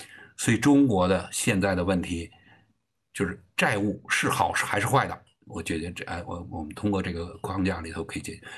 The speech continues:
债务是在宏观经济里是好的，是非常必须的。如果债务减少，你的货币就会减少，货币减少，消费就会减少。所以我们现在的经济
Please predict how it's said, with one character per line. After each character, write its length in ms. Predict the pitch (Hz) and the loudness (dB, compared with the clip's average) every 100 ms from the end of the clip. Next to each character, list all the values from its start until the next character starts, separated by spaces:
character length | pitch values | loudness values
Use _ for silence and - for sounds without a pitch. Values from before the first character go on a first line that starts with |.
| - | -2
债 220 | 143 98 | 0 0
务 140 | 90 80 | -2 -2
是 260 | - 82 - - | -4 -4 -10 -6
在 140 | - 85 | -2 -2
宏 320 | - 104 117 | 2 4 6
观 160 | 113 | 4
经 120 | 98 95 | 2 0
济 80 | |
里 80 | 85 | 0
是 120 | - | -2
好 260 | 80 - 73 | -2 -2 -4
的， 100 | - - - - - _ _ - | -12 -16 -20 -20 -20 _ _ -8
是 200 | - 98 | -4 -2
非 280 | - 139 127 | 0 2 2
常 180 | 92 82 | 2 0
必 140 | 90 | 0
须 200 | - 85 | 0 -4
的。 140 | - - - | -6 -16 -6
如 220 | 107 120 | 2 4
果 100 | 117 | 4
债 160 | 139 101 | 4 2
务 80 | |
减 180 | 87 87 | 0 -2
少， 240 | - - - | -2 -4 -2
你 140 | 90 | -2
的 80 | 85 | 0
货 160 | - 107 | 2 2
币 120 | 92 | 0
就 140 | 87 | -2
会 100 | 80 | -6
减 160 | 76 76 | -8 -8
少， 140 | - | -10
货 200 | - - | -4 0
币 80 | 101 | 2
减 160 | 85 87 | 0 -2
少， 160 | - - - | -4 -6 -12
消 200 | - 117 | -2 0
费 100 | 113 | 2
就 120 | 92 87 | 0 -2
会 100 | 85 | -6
减 180 | 80 | -8
少。 140 | 78 - - - - | -10 -12 -18 -20 -6
所 180 | - 101 | 0 2
以 20 | |
我 160 | 95 | 2
们 120 | 80 90 | 2 2
现 220 | 127 104 | 2 2
在 140 | 104 | 0
的 80 | 85 | 0
经 220 | - 107 | 0 2
济 140 | 95 | 0